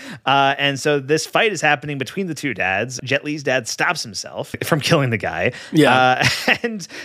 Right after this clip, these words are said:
Speaker 1: and it is seen as, like, this moment of weakness. And, uh, Jet Li, like, young Jet Li is like, "Well, why, what did you do this for? I, like, I, I thought you were incredible." And, like, his world has been shattered because his dad didn't win.
Speaker 2: Even, even when he becomes an adult in that middle section, he goes to his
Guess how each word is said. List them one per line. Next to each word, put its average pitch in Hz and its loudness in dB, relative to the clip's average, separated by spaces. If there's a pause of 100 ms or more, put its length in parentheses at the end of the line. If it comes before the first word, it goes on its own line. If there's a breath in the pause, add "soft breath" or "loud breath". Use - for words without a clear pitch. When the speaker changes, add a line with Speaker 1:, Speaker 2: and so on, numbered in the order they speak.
(120 loud breath)
Speaker 1:
and 180 0
it 175 0
is 170 4
seen 214 2
as, 175 4
like, 165 0
this 151 -4
moment 180 4
of 143 0
weakness. 175 -4
And, 123 2
uh, 120 2
Jet 139 0
Li, 135 -4
like, 123 0
young 131 0
Jet 123 0
Li 151 -2
is 120 -10
like, 120 -14
"Well, 156 -8
why, 190 -4
what 196 -8
did 190 -8
you 185 -8
do 226 -6
this 208 2
for? 226 2
I, 214 4
like, 175 -2
I, 202 2
I 175 0 (360)
thought 220 0
you 208 0
were 208 4
incredible." 214 2
And, 165 4
like, 135 2 (160 loud breath)
his 170 4
world 196 4
has 151 0
been 135 -4 (100)
shattered 143 4
because 113 -2
his 127 0
dad 120 2
didn't 101 -12
win. 90 -10
Speaker 2:
Even, 147 4
even 156 6
when 147 6
he - 2
becomes 135 2
an 127 0
adult 127 4
in 123 0
that 113 0
middle 151 4
section, 107 -6
he 127 0
goes 113 0
to 123 -2
his 104 -2